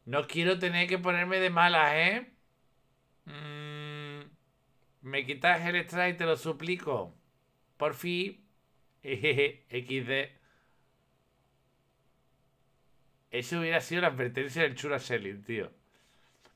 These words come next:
No, es que literal ha sido la, la, es que, pero ¿cómo que no tienes ganas de confrontación, cabronazo?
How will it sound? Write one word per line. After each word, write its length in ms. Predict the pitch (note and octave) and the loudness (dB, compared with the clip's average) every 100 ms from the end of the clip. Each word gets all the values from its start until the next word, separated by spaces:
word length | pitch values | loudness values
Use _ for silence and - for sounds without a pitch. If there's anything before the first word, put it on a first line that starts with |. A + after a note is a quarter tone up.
| _ _ | _ _
No, 100 | D#3 | 6
es 120 | F3+ | 8
que 100 | F#3+ | 10
literal 400 | G3+ E3+ C#3 F3+ | 6 6 8 10
ha 60 | D3 | 8
sido 280 | - B2+ F#2+ | 4 -2 0
la, 140 | G#2+ | -2
la, 320 | G#2+ A2+ - - _ | -2 -6 -6 -12 _
es 140 | C3+ B2+ | -8 -6
que, 100 | D3+ | -2
pero 220 | C#3+ C3+ | 2 4
¿cómo 200 | E3 G#3+ | 6 6
que 60 | G#3 | 6
no 100 | F#3+ | 4
tienes 200 | F#3 D#3+ | 4 6
ganas 180 | E3 D#3+ | 8 8
de 80 | |
confrontación, 720 | D3+ C#3+ B2+ C3 A2+ A2 D3 F#3+ | 4 0 -2 -4 -4 -4 -4 2
cabronazo? 600 | F3 B2+ C#3+ G3 G3+ | 2 4 0 -2 -8